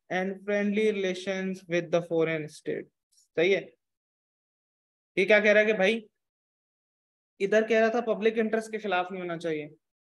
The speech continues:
यहाँ कह रहा है national interest के खिलाफ नहीं होना चाहिए,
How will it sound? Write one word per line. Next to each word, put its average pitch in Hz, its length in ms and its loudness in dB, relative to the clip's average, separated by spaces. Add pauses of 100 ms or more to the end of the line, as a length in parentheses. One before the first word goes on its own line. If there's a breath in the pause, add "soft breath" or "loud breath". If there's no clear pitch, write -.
(140)
यहाँ 196 300 4
कह 220 140 6
रहा 233 100 6
है 233 120 4
national 202 480 2
interest 220 360 -2
के 220 120 -2
खिलाफ 185 340 0
नहीं 185 120 -6
होना 175 160 -6
चाहिए, 165 300 -2